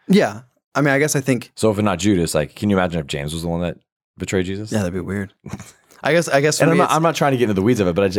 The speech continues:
Speaker 2: it's just one of those things, like, Judas had, just like Pharaoh. Pharaoh had a role to play. Um, like, God, God ordains his purposes the way he ordains them. And it's, and it gets into some shady territory there. But
Speaker 1: Right,
Speaker 2: it's,
Speaker 1: well, 'cause
Speaker 2: it's
Speaker 1: I
Speaker 2: one of
Speaker 1: always
Speaker 2: those things to be careful about.
Speaker 1: Yeah, 'cause I, I always wanna be careful too, where, you know,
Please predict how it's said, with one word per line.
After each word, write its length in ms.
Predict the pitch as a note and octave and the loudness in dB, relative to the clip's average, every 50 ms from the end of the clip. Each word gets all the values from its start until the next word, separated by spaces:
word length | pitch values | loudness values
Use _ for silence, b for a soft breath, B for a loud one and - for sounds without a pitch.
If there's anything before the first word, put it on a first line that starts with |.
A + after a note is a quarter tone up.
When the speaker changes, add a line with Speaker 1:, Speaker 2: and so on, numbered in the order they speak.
| - | -2
Speaker 2:
it's 120 | - G#2+ F#2+ | 0 0 0
just 140 | A2 G#2+ - | 0 0 0
one 80 | A#2+ A2 | 0 2
of 60 | F#2+ | 2
those 120 | F2 - | 0 0
things, 140 | - A2+ G2+ | -2 0 0
like, 340 | F#2 F2 E2+ D#2+ - - _ _ _ D#2+ | 2 0 0 -2 -6 -14 _ _ _ -14
Judas 320 | D#2 E2+ F#2+ G2+ F#2+ F#2 | -4 -2 0 0 0 0
had, 140 | G2+ E2+ E2+ | -2 -2 -2
just 160 | - G#2+ - | -4 -4 -2
like 120 | G#2+ F#2 | -4 -4
Pharaoh. 340 | - - C#3 C#3 F#2+ C#2 - | -2 -2 0 0 0 -2 -4
Pharaoh 260 | - - A2 A#2+ A#2+ | -4 -2 0 0 2
had 120 | A2 F2 D#2+ | 0 0 -2
a 60 | D#2 | -4
role 140 | C#2 C#2 C2+ | -6 -8 -10
to 80 | - | -10
play. 260 | - - G1+ - - - _ _ _ _ _ _ _ _ _ - | -10 -10 -12 -12 -12 -18 _ _ _ _ _ _ _ _ _ -10
Um, 320 | - - D#2+ D#2 D#2+ - - - | -8 -8 -8 -8 -10 -14 -18 -12
like, 300 | - C#2+ D2 C2+ - _ _ _ _ - | -10 -8 -8 -8 -10 _ _ _ _ -6
God, 500 | - E2 E2 E2 E2 E2 D#2 C#2+ - - | -2 0 0 2 0 0 -2 -6 -8 -4
God 240 | - D#2+ D#2+ E2 | -2 -2 0 0
ordains 480 | E2 D#2+ D#2 D2 D2+ D#2 D#2 D#2 D2+ - | 0 -2 -2 -4 -4 -4 -4 -4 -6 -6
his 120 | E2 D2+ | -10 -10
purposes 520 | - - E2 D2+ - C#2+ C#2 - C#2+ C2+ B1+ | -4 -2 -2 -2 -2 -6 -8 -10 -10 -10 -10
the 80 | - | -10
way 120 | C2+ C#2 C#2+ | -10 -10 -10
he 140 | D2+ D2 C2 | -10 -10 -10
ordains 380 | C2 C#2 - C#2 D2 D#2 C2+ | -10 -8 -6 -6 -6 -6 -6
them. 160 | C2+ - - | -10 -12 -12
And 120 | - C2+ C#2+ | -10 -10 -10
it's, 140 | C2+ - - - | -10 -10 -10 -8
and 220 | D2+ D2+ D2+ D2 - | -8 -8 -8 -10 -8
it 200 | - E2 D2+ - | -8 -10 -10 -4
gets 200 | - G2 F#2 - | -4 -4 -2 -2
into 120 | F#2 E2+ D2+ | -4 -6 -6
some 160 | - - D2+ | -8 -8 -8
shady 300 | - - E2 D#2 C#2+ C#2 | -4 -2 -2 -2 -2 -4
territory 460 | C2+ - C#2+ C2+ C2 - C#2 C#2 C2 | -4 -4 -4 -4 -4 -6 -10 -10 -4
there. 380 | C2 B2 C3+ A#2 F#2 D#2 C#2+ b b b b b b b b b b b b | -2 0 0 2 2 0 -2 b b b b b b b b b b b b
But 80 | - B2+ | -2 0
Speaker 1:
Right, 60 | B2+ A#2 | 0 0
Speaker 2:
it's, 60 | A#2+ | 0
Speaker 1:
well, 80 | C#3+ C#3 | -2 -2
'cause 100 | B2+ C#3 | 0 0
Speaker 2:
it's 40 | D#3+ | 2
Speaker 1:
I 0 | |
Speaker 2:
one 60 | D#3 D#3+ | 2 4
of 40 | E3+ | 4
Speaker 1:
always 120 | E3 D#3 - | 2 2 0
Speaker 2:
those 80 | F2+ - | -2 -4
things 140 | F2+ E2+ D#2 | -6 -8 -8
to 60 | D2 | -12
be 80 | C2+ C2+ | -16 -10
careful 300 | - D#2 C#2+ - - - | -8 -8 -8 -8 -12 -16
about. 140 | - - - | -18 -14 -6
Speaker 1:
Yeah, 220 | B2 A#2+ G#2+ G2 G2+ | -2 0 0 0 0
'cause 100 | - - | 0 2
I, 100 | D3+ D#3+ | 2 2
I 140 | E3+ C#3 D3 | 2 2 2
always 200 | C#3+ D3 D#3 C#3+ | 2 2 0 0
wanna 120 | C#3+ C3+ B2 | -2 -2 -2
be 60 | A#2 | -2
careful 280 | A#2 A#2+ A2 - A2 G2+ | -2 -2 -4 -4 -4 -6
too, 200 | - - A#2 A2 | -6 -6 -6 -4
where, 200 | G#2+ G#2 G2+ F#2 - - - | -4 -4 -4 -6 -8 -8 -6
you 120 | C3+ A#2+ | -4 -4
know, 160 | G#2 G2 - | -4 -6 -8